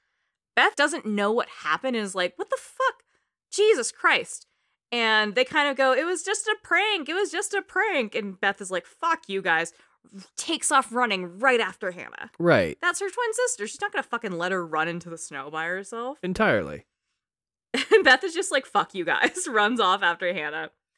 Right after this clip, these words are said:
Speaker 1: Hannah gets some serious headway into the wilderness, and this is where, this is your tutorial. You figure out how to use things and, you know, do s-, a couple Q T Es. And in the distance, you see a burst of fire.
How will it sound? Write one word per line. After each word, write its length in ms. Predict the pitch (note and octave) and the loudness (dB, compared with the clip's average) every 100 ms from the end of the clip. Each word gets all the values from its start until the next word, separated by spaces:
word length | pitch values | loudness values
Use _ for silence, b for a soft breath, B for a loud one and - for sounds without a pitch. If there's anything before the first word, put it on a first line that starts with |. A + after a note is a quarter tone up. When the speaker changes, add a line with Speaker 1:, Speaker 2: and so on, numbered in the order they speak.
| _ _ _ _ | _ _ _ _
Speaker 1:
Hannah 340 | C#4+ D4 F4+ - | -4 -2 -2 -2
gets 240 | C#4 C4+ | -2 -2
some 180 | D4 C4 | -4 -4
serious 600 | - - F3 F#3 G#3+ A3 | -6 -4 0 2 0 -2
headway 400 | G3 E3+ F#3+ G#3+ - | -4 -4 -4 -4 -4
into 300 | F#3 F#3 - | -6 -6 -8
the 100 | F3 | -6
wilderness, 680 | D3+ D#3 G3 A3 B3 - - | -6 -6 -6 -4 -6 -8 -8
and 360 | F#3 F3 F3 E3+ | -4 -2 -4 -6
this 160 | G3 | -8
is 140 | G3+ F3+ | -8 -2
where, 340 | E3+ E3 D3+ _ _ _ C#5+ | 0 0 -2 _ _ _ -8
this 120 | C#5 | -4
is 120 | F#4 | -2
your 100 | B3+ | 0
tutorial. 520 | A#3 G#3+ G3 E3+ F3 F3+ | -2 -6 -4 0 2 2
You 120 | F#3+ | 0
figure 200 | G3+ F#3 | -2 -2
out 80 | F#3 | -2
how 100 | E3 | -4
to 60 | |
use 300 | D#3+ E3 E3 | -4 -8 -8
things 500 | - E3+ E3 E3+ D#3+ | -6 -4 -4 -8 -10
and, 280 | D#3 C#3+ D3+ _ _ | -10 -10 -14 _ _
you 120 | B3 | -2
know, 200 | G3+ D#3+ - _ | -2 -2 -6 _
do 100 | B3+ | -6
s-, 160 | B3 - | -6 -6
a 80 | A3+ | -8
couple 360 | - D4+ B3 | -4 -4 -4
Q 280 | A#3 B3 A#3 | -6 -6 -6
T 560 | A3+ A3+ - F3+ F3 E3+ | -6 -10 -8 -6 -6 -8
Es. 240 | E3+ - _ _ | -10 -14 _ _
And 320 | - A3 G#3+ G#3 | -6 -4 -4 -4
in 100 | A3 | -6
the 100 | A#3+ | -6
distance, 600 | F3+ G3+ G3+ F4+ G4 - | -4 -4 -4 -6 -6 -6
you 80 | D4+ | -6
see 200 | - D#4 | -4 -4
a 40 | D#4+ | -4
burst 500 | _ F3 D#4+ - C#4 | _ -4 -2 -2 -4
of 120 | - | -6
fire. 680 | - - A#3+ G3 E3+ - | -14 -6 -2 0 -2 -6